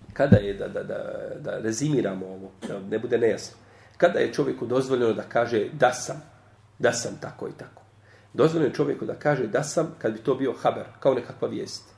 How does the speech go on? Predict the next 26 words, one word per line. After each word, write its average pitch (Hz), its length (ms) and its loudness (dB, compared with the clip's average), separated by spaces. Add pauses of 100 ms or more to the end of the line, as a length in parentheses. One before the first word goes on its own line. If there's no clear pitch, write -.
Da - 60 -12
kažeš 123 220 -2
čovjeku, 110 280 -4
da 107 120 -2
si - 160 -8
mi 113 120 -4
došao 123 420 2
juče, 127 440 -2
ja 113 140 2
bi 107 120 -6
te 104 60 -2
ugostio. 98 420 -8 (840)
Ja 143 180 6
bi - 160 -6
ti 120 100 -6
janje 113 240 4
zaklao, - 360 -12 (500)
da 107 100 0
si - 160 -10
mi 101 100 -10
došao. - 320 -14 (760)
Je 120 80 4
li 123 60 2
to 151 100 8
zabranjeno 143 340 6
šerijetski? - 420 -6